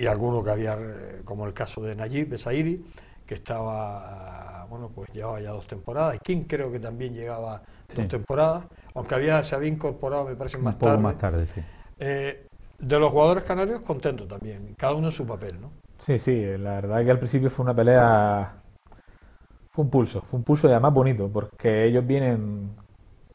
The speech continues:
Speaker 3: con ese arraigo canario de ellos son de aquí, son del club,
Speaker 1: Ujú.
Speaker 3: y ellos quieren mo-, montar su,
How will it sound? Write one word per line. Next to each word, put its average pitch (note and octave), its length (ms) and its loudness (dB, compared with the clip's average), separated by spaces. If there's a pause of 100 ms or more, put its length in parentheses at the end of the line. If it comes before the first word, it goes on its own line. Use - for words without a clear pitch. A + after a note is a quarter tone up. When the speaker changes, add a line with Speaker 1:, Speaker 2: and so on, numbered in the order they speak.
(800)
Speaker 3:
con G#2+ 160 0
ese C3 460 8
arraigo C3 440 8
canario B2+ 460 6
de G#2+ 100 2
ellos A#2 160 2
son C3 220 4
de B2+ 120 10
aquí, E3 400 6
son A2+ 220 0
del A#2 220 2
club, F3 340 6 (320)
Speaker 1:
Ujú. B2+ 380 -12
Speaker 3:
y G2 800 0
ellos G2+ 440 -2
quieren A#2+ 400 2
mo-, G#2 240 -4
montar G2+ 380 -4
su, B2 800 4